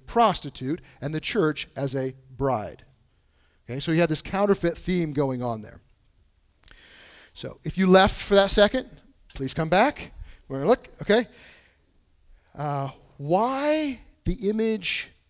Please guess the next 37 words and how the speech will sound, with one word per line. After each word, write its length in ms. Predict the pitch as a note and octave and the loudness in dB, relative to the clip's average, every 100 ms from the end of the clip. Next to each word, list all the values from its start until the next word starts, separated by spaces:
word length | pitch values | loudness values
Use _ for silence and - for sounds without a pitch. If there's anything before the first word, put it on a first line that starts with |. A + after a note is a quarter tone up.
| _ - | _ -8
of 140 | C#3+ | -6
a 60 | B2+ | -6
prostitute? 760 | - - A2+ - - - - _ _ _ _ _ _ _ _ _ - | -8 -10 -10 -10 -18 -20 -20 _ _ _ _ _ _ _ _ _ -18
Right? 160 | D#3 - | -18 -10
So 160 | D3 | -10
Babylon 600 | B2 D#3+ G3 G3+ F3+ D#3+ | -2 2 6 8 8 6
is 100 | D3 | 2
not 140 | E3+ E3 | 0 2
called 240 | F#3+ A3+ | 4 4
Babylon 320 | D#3+ D3 D3 | 4 4 0
first 320 | C3+ A3 A#3+ - | 0 -2 -2 -4
here. 160 | C3 - - | -6 -8 -6
It's 180 | C#3 C#3 | -6 -4
called 300 | D#3 C#3 C#3 _ - | -4 -2 -4 _ -8
the 100 | C#3 | -6
Great 500 | A#2 B2 D#3+ G3+ - | -4 0 0 0 -10
Prostitute. 960 | - E3+ D3 - - A2 - - - _ - _ _ _ _ _ _ _ _ _ _ _ _ _ _ _ | -6 -4 -4 -6 -12 -18 -18 -20 -20 _ -20 _ _ _ _ _ _ _ _ _ _ _ _ _ _ _
So 140 | - B2+ | -10 -4
I 60 | |
just 140 | D#3+ G#3+ | -4 -2
wanna 120 | F#3+ | -2
talk 320 | - G#3 G3 | 2 0 2
about 280 | F#3+ E3+ D#3+ | 2 2 0
that 200 | D#3 D#3 | -2 -2
image 340 | D#3+ D3+ C#3+ | -4 -4 -4
for 140 | - B2+ | -8 -10
a 80 | A#2 | -10
second. 520 | - B2+ - - - _ _ _ _ _ _ _ _ - - - _ | -10 -12 -14 -20 -20 _ _ _ _ _ _ _ _ -20 -20 -20 _
There 140 | D#3+ E3+ | 2 4
are 140 | E3 | 2
two 340 | - - C4 | 0 0 2
women 400 | B3 A3 F#3 C#3 | 4 4 4 0
in 140 | C#3 C#3+ | -2 0
Revelation 640 | C#3+ C#3+ C#3 B2 - A2 | 0 0 -2 -4 -10 -12
who 100 | C#3 | -10
are 80 | B2+ | -10
contrasted. 680 | - A#2+ - A2+ - - | -10 -12 -10 -12 -12 -18